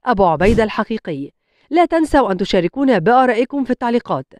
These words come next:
ولا تنسوا أن تضغطوا لايك أسفل الفيديو من أجل دعمنا. وفي النهاية أتمنى منكم الاشتراك في القناة وتفعيل زر الجرس لكي يصلكم كل جديد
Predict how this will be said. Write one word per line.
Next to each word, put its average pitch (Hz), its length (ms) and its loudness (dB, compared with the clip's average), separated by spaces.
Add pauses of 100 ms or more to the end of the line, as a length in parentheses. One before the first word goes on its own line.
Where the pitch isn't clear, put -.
(300)
ولا 185 200 0
تنسوا 233 500 0
أن 170 60 -4
تضغطوا 160 420 -4
لايك 220 360 2
أسفل 175 300 -8
الفيديو 262 460 2 (320)
من 302 160 2
أجل 233 280 2
دعمنا. 151 500 -4 (280)
وفي 202 220 -2
النهاية 220 520 2 (320)
أتمنى 190 480 0
منكم 196 300 0
الاشتراك 180 560 0
في 226 120 -2
القناة 240 460 0 (300)
وتفعيل 247 680 2
زر 240 240 2
الجرس 165 480 -2 (380)
لكي 160 260 -6
يصلكم 160 560 0
كل 269 320 2
جديد 240 400 4